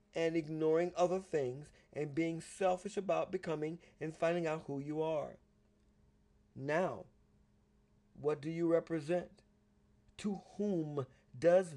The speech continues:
that matter? That is your base. Keeping in mind a global population to find your base. And where is that group,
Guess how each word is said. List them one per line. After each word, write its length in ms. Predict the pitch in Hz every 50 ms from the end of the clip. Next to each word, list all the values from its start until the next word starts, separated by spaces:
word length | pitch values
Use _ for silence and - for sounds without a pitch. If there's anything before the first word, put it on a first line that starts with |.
| 117
that 280 | 127 151 160 175 175 160
matter? 600 | 151 147 151 156 165 170 170 160 139 127 - - _ _ _ _ _ _ _ _ _ _ _ _ _ _ _ _ _ _ _ _ _ _ _ _ _ _ _ _ _ _ _ - -
That 200 | - 143 165 170
is 180 | 185 180 160 147
your 140 | 175 170 165
base. 480 | 165 175 175 - - - - - - _ _ _ _ _ _ _ _ _ _ _ _ _ _ _ _ _ _ _ _ _ _ _ _ _ _ _ _ _ _ - - _ _ _
Keeping 280 | - - 165 175 180 175
in 140 | 175 170 165
mind 400 | 175 180 190 180 143 123 117 - _ _ _ _ _ _ _ _ _ _ _ _ _ _ _ _ _ _ _ _ _ - - -
a 80 | 143 117 110
global 600 | 117 135 139 139 160 180 196 185 143 127 113 113 110
population 760 | - 165 139 135 - 135 127 131 151 175 190 - - - - - _ _ _ _ _ _ _ _ _ _ -
to 120 | - 143
find 540 | 131 - - 160 160 156 143 135 135 131 120
your 160 | 120 135 139
base. 420 | 131 156 160 143 - - - - - _ _ _ _ - _ _ _ _ _ _ _ _ _ _ _ _ _ _ _ _ _ -
And 260 | - 127 135 135 123 120
where 260 | 131 139 160 175 202
is 180 | 233 269 208 147
that 220 | 147 127 120 123
group, 300 | 113 123 135 123 - -